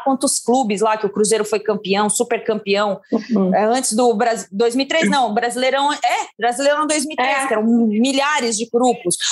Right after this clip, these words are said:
Speaker 1: Ou futebol argentino, que tinha cem clubes no, na, na Série A. Tá muito ruim, cara, tá muito ruim e tá afetando o desempenho dos nossos times, que é um ganchinho que eu vou deixar guardado pra gente falar do futebol brasileiro, do Campeonato Brasileiro, Amanda.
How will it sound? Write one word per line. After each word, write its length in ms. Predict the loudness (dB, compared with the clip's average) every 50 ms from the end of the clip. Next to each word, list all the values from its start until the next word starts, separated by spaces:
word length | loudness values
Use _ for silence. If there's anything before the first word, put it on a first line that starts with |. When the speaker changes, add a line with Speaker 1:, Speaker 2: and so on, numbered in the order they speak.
| -4 -2
Speaker 1:
Ou 160 | 0 0 0
futebol 360 | 0 0 0 0 0 2 2
argentino, 640 | 0 0 -2 -4 -4 -4 -2 -2 0 0 0 0 0 -2
que 40 |
tinha 120 | -2 -2 -2
cem 320 | 0 -2 -2 -2 -4 -4 -2
clubes 500 | 0 2 2 2 2 2 0 0 2 2
no, 400 | 2 4 4 4 4 4 2 2
na, 220 | 0 0 0 0
na 180 | 0 -2 -2 -2
Série 340 | 0 0 0 0 2 0
A. 240 | 0 0 0 -2 -4 -8 _ _ _ _
Tá 120 | -2 -2 -2
muito 420 | -2 -2 -2 -2 -2 0 0 0 0
ruim, 260 | 0 -2 -2 -4 -4
cara, 260 | -2 -2 -2 -2 -2
tá 140 | -2 -2 -2
muito 300 | 0 0 0 0 0 0
ruim 180 | 0 2 0 0
e 60 | 0
tá 120 | -2 -2
afetando 680 | -2 0 0 -2 0 0 0 -2 0 0 0 2 2 2
o 60 | 2
desempenho 760 | 2 0 0 0 -2 -4 -6 -4 -2 -2 0 0 0 -2 0
dos 200 | 0 0 0 0
nossos 360 | 0 0 0 0 -2 -2 -2 -2
times, 420 | -2 0 0 0 0 0 0 -2 -2 -4 -4 -6 -6 -4 -2 -2
que 140 | 0 0
é 80 | 2 0
um 100 | 0 0
ganchinho 460 | 0 0 0 -2 -2 -2 0 -2 -2
que 40 | -2
eu 60 | -2
vou 100 | -2 -2
deixar 280 | -2 -2 -2 -2 -2 -2
guardado 400 | 0 -2 0 0 -2 -2 -2 -4
pra 120 | -4 -4
gente 240 | -2 -2 -4 -4 -2
falar 220 | -2 0 0 0
do 140 | -2 -2 -4
futebol 340 | -8 -6 -6 -2 -2 -2 0
brasileiro, 480 | 0 -2 -2 -2 0 2 2 2 2 0
do 100 | -2 -2
Campeonato 440 | -2 -2 0 0 0 -2 -2 -2
Brasileiro, 480 | -2 -2 -2 -2 -2 0 0 2 2 2
Amanda. 420 | 2 0 0 0 0 0 -2 -2